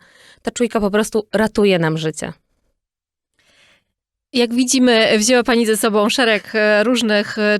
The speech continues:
Speaker 2: czujek. E, czym one się różnią?
Speaker 1: E, są to czujki dymu, tak jak tu mamy czujnik dymu, a tak naprawdę czujnik, <laughs> e, popularnie zwany czujką, jest to czujnik dymu.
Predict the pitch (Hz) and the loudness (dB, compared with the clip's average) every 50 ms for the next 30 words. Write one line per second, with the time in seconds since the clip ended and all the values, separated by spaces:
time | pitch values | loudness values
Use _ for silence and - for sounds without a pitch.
0 | - - - 233 214 208 196 180 180 208 247 254 - - - - 226 220 214 214 | -4 -4 -2 -2 0 0 2 2 2 0 0 -2 -6 -12 -6 -4 -2 0 0 0
1 | 220 208 208 - 349 285 220 185 165 - 208 - 185 - - - 175 - _ _ | -2 -2 -2 -2 0 0 0 0 -2 -4 -6 -8 -8 -10 -10 -12 -14 -14 _ _
2 | - - - - - - - - - - - - _ _ - 196 202 202 208 226 | -20 -20 -20 -20 -20 -20 -20 -20 -20 -20 -20 -20 _ _ 0 0 2 4 4 2
3 | 226 - - - - 320 294 302 302 - 320 277 277 - 262 262 247 247 - - | 2 2 0 2 2 2 4 2 4 4 2 0 2 2 0 0 0 -2 -2 -2
4 | 233 214 202 196 185 175 180 240 226 220 226 233 240 254 262 277 311 - - _ | 0 0 0 0 -2 0 0 2 2 4 2 2 2 2 2 0 -2 -4 -8 _
5 | - 214 202 - 226 - - - - 240 202 190 190 190 190 185 185 185 185 185 | -10 -8 -6 -6 -6 -8 -8 -6 -2 0 0 0 0 0 -2 -2 -2 -2 -2 -2
6 | 185 185 185 _ _ _ _ _ _ _ - 226 226 208 208 196 196 190 185 190 | -4 -4 -8 _ _ _ _ _ _ _ -6 -4 -2 -2 -2 -4 -2 -2 0 0
7 | 175 180 185 208 240 294 - _ - 160 - - 185 180 175 165 180 - - - | 2 2 2 0 0 -2 -4 _ -12 -12 -8 -6 -4 -2 -2 -2 -2 -2 -2 0
8 | 202 185 170 165 185 214 - 226 - - - - - - - - - - - - | 0 2 2 0 0 -2 -2 -6 -8 -8 -12 -10 -10 -8 -6 -8 -8 -10 -8 -4
9 | - 190 185 185 180 240 180 - 180 180 175 175 196 185 190 196 208 190 185 190 | -2 0 0 0 0 0 0 2 2 2 4 4 4 2 2 2 2 2 2 0
10 | 190 - 175 165 156 - 180 180 202 202 185 175 - 175 170 - 233 220 196 190 | 0 0 -2 -2 0 -2 -2 0 0 0 -2 -2 -2 -6 -2 0 0 0 2 0
11 | 175 175 170 170 170 185 208 240 254 285 | 0 0 0 0 0 2 2 0 0 -2